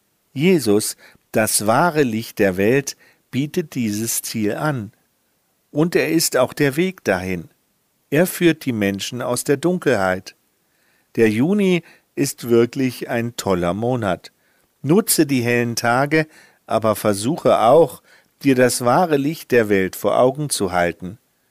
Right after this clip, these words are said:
Und wenn dir das gelungen ist, dann genieße es und halte Ausschau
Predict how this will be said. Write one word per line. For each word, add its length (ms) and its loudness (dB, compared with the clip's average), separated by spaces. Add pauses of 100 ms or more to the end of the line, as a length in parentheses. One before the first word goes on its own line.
(380)
Und 180 -8
wenn 160 0
dir 140 4
das 300 2
gelungen 480 0
ist, 360 -6 (360)
dann 220 0
genieße 560 -2
es 380 -8 (420)
und 240 -6
halte 440 2
Ausschau 640 2